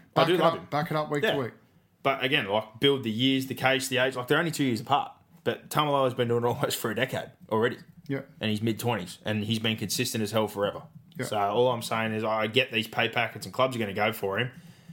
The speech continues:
Speaker 2: But, like, my top dollar right now in the market for Tevita Pangai Junior, if he was gonna play in the middle,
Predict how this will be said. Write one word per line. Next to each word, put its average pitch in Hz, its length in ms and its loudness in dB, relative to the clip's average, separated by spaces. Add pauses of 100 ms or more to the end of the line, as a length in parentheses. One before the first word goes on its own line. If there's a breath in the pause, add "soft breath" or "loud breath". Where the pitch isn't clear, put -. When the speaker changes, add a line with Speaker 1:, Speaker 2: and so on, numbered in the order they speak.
(360 loud breath)
Speaker 2:
But, - 160 -6
like, 110 160 0
my 135 160 4
top 139 240 0
dollar 117 240 2
right 110 220 0
now 110 160 2
in 113 60 2
the 107 60 -2
market 104 360 -2
for 104 200 0
Tevita 104 320 0
Pangai 104 360 -2
Junior, 107 340 0
if 101 80 -2
he 110 80 -2
was 101 100 -2
gonna 101 200 -4
play 104 220 2
in 95 40 -8
the 92 80 -10
middle, 113 420 0